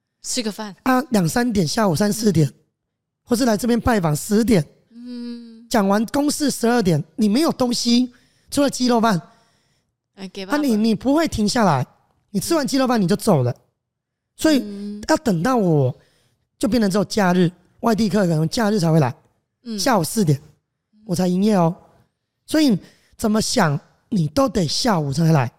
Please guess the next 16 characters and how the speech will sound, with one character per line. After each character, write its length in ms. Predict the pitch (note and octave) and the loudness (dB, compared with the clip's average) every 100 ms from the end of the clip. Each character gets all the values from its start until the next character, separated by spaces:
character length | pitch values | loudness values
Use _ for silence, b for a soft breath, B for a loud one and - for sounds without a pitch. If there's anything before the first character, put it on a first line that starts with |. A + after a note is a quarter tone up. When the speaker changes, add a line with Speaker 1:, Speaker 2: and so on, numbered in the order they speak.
| _ _ _ _ _ _ _ _ | _ _ _ _ _ _ _ _
Speaker 1:
嗯。 60 | G3+ G3+ | _ _
Speaker 2:
对 80 | G3 | 0
不 60 | F3+ | 2
对？ 180 | F3 E3+ b b b b F#3+ | 2 0 b b b b -8
尤 100 | B3 | -2
其 160 | G#3 G#3 | 0 0
是 120 | - | 0
放 240 | - G#3 | 0 0
假 160 | E3+ F#3+ | 2 0
的 80 | D#3 | 0
时 140 | - | 2
候， 140 | F3 E3+ - _ _ | 2 2 -4 _ _
你 80 | G3 | -2
才 100 | D#3+ | 2
会 120 | E3+ | 4
来。 180 | D#3 | 2